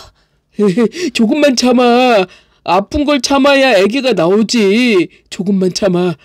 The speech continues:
내 바다에 가서 미역을 따가지고 올게. <laughs>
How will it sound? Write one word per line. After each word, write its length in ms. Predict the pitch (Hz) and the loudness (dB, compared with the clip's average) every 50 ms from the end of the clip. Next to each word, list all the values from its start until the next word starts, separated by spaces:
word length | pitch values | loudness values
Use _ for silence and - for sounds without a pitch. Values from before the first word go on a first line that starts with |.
| _ - - - - - | _ -20 -20 -16 -6 -2
내 140 | 170 180 | 0 0
바다에 420 | 180 - 185 190 190 202 196 196 202 | 0 0 0 0 2 2 2 2 2
가서 380 | 170 180 180 170 - 269 247 - _ _ _ _ - - | 0 0 -2 0 0 0 -2 -2 _ _ _ _ -20 -10
미역을 640 | - 185 202 220 240 254 247 214 262 262 262 247 - - - - | -6 -2 0 0 0 0 0 0 0 0 0 0 -2 -6 -10 -6
따가지고 520 | - 285 254 277 269 247 - 247 208 226 | -4 -2 0 0 0 0 0 -2 0 2
올게. 340 | 220 233 240 220 - - 220 | 2 2 0 0 0 0 2
<laughs> 2250 | 214 214 226 240 247 233 214 202 190 - - 240 196 165 214 196 - 302 349 302 - 240 226 226 233 247 240 233 202 - 233 220 240 226 202 - 220 202 - 202 196 175 175 | 2 2 2 2 2 2 0 0 -2 -2 -2 -2 -2 0 -2 -4 -4 -6 -10 -8 -4 -4 -2 -2 0 0 0 -2 0 0 0 0 0 0 0 0 -2 -2 0 -2 -2 -4 -4